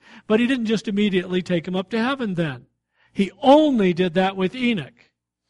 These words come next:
And then we also read the next verse in Hebrews, "Without faith, it's impossible to please God."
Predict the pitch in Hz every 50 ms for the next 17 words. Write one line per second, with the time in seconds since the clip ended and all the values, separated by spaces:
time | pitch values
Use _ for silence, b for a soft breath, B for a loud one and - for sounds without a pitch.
0 | b b b b b b b - 202 240 269 277 262 262 269 285 311 294 - -
1 | 285 247 233 220 208 208 208 180 202 208 208 214 208 - - 208 202 233 262 262
2 | - - 214 202 190 220 262 277 240 220 196 190 180 B B B B B - 233
3 | 247 254 294 302 302 294 - - - - 302 294 277 269 269 269 - b b b
4 | b b _ _ 262 269 285 277 285 285 285 285 269 294 302 302 302 302 - -
5 | - - - - 320 339 359 330 - - 359 349 285 226 226 220 208 190 175 160
6 | 143 b b b b b b - 208 185 - - 233 220 220 202 170 156 160 196
7 | 180 165 139 123 120 123